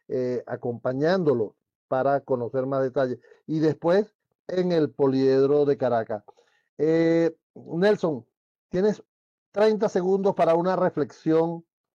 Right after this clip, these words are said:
con relación a esta tecnología.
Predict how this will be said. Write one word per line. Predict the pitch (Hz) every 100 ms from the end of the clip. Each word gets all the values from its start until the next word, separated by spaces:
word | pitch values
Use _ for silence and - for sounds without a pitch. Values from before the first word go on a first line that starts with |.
| _
con | 156 156
relación | 156 139 123 156 151 160 170 _ _ _ _ -
a | 135 135
esta | 147 151 160
tecnología. | 135 127 113 110 104 80